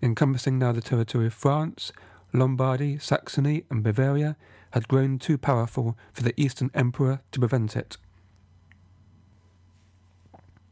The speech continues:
The papacy, meanwhile, though they had managed to remove one threat, the Lombards, had gained in the Franks an ally that was dangerously powerful.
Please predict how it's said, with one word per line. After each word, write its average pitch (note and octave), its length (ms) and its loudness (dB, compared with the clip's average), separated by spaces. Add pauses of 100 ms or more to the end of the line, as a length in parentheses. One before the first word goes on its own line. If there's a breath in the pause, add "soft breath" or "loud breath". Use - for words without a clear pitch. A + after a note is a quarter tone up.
(140)
The A#2+ 100 0
papacy, C#3+ 460 -2
meanwhile, A2+ 460 0 (420 loud breath)
though B2 120 4
they A#2 80 0
had B2 160 -2
managed D3+ 340 0
to C#3 100 -2
remove A#2+ 400 2
one D3 220 0
threat, - 460 -4 (240 soft breath)
the A#2+ 80 2
Lombards, A#2+ 600 0 (580 soft breath)
had - 120 -4
gained A#2+ 220 2
in A#2 120 0
the A2+ 60 -2
Franks - 480 -2 (100)
an - 100 2 (100)
ally C#3+ 340 2 (140)
that C#3 140 -2
was A2+ 120 -2
dangerously C3+ 600 0
powerful. B2 560 -2